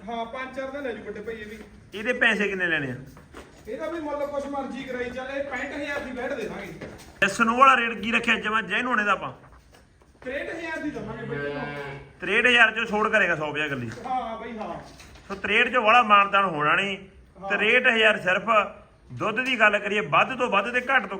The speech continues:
Speaker 2: ਘੱਟ
Speaker 1: ਬਈ ਵੀਹ plus ਦਊਗੀ।
Speaker 2: ਅਠਾਰਾਂ
Speaker 1: ਵੀਹ
Speaker 2: ਕਿਲੋ।
Speaker 1: ਕਿਲੋ ਮੰਨ ਕੇ ਲੈ ਜਾ ਵੱਡੇ ਭਾਈ ਯਾਰ, ਜਿਹੜਾ ਮਰਜ਼ੀ ਬੰਦਾ, ਦੇਖੀ ਠੰਡੀ ਸੀ ਲਈ ਵੀ ਬਹੁਤ ਹੈਗੀ।
Speaker 2: ਅਠਾਰਾਂ ਮੰਨ ਕੇ ਹੀ ਲੈ ਜਾ, ਚਲੋ।
Speaker 1: ਲੈ।
Speaker 2: ਸੋ ਅਠਾਰਾਂ ਕਿਲੋ ਦੁੱਧ ਤੇ ਠੰਡੀ ਸੀਲ, ਕਿਆ ਬਾਤ ਹੈ। ਕੱਲੀ ਕੱਲੀ ਬੈਠ ਦੇ ਥੱਲੇ ਬਾਈ ਨੇ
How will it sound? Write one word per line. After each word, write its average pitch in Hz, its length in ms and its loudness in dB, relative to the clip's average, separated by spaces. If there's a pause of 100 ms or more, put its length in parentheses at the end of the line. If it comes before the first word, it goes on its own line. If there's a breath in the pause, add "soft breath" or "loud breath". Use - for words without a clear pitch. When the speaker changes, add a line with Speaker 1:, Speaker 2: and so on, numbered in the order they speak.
Speaker 2:
ਘੱਟ 135 140 -2 (560)
Speaker 1:
ਬਈ 247 120 -8
ਵੀਹ 311 300 -4
plus 320 280 -6
ਦਊਗੀ। 233 360 -4 (580)
Speaker 2:
ਅਠਾਰਾਂ 180 300 6
Speaker 1:
ਵੀਹ 320 120 4
Speaker 2:
ਕਿਲੋ। 247 160 2
Speaker 1:
ਕਿਲੋ 330 160 -2
ਮੰਨ 320 240 -6
ਕੇ 302 160 -10
ਲੈ 285 160 -6
ਜਾ 254 100 -8
ਵੱਡੇ 240 240 -8
ਭਾਈ 247 160 -8
ਯਾਰ, 247 140 -10
ਜਿਹੜਾ 247 200 -10
ਮਰਜ਼ੀ 254 280 -12
ਬੰਦਾ, 247 220 -10
ਦੇਖੀ 269 340 -14 (680)
ਠੰਡੀ 330 320 -6
ਸੀ 294 180 -6
ਲਈ 226 160 -4
ਵੀ 269 80 -8
ਬਹੁਤ 208 300 -6
ਹੈਗੀ। - 160 -10
Speaker 2:
ਅਠਾਰਾਂ 185 580 4
ਮੰਨ 214 180 4
ਕੇ 214 120 -2
ਹੀ 208 60 2
ਲੈ 190 120 0
ਜਾ, 170 80 -2
ਚਲੋ। 151 460 -4
Speaker 1:
ਲੈ। 170 140 -10 (1500)
Speaker 2:
ਸੋ 202 60 -2
ਅਠਾਰਾਂ 190 520 6
ਕਿਲੋ 214 240 -2
ਦੁੱਧ 165 240 0 (800)
ਤੇ 226 100 2
ਠੰਡੀ 226 480 0
ਸੀਲ, 214 180 0
ਕਿਆ 175 220 6
ਬਾਤ 170 160 2
ਹੈ। 226 60 6
ਕੱਲੀ 247 340 0
ਕੱਲੀ 247 240 2
ਬੈਠ 196 240 6
ਦੇ 247 100 2
ਥੱਲੇ 214 200 0
ਬਾਈ 214 180 2
ਨੇ 214 240 -6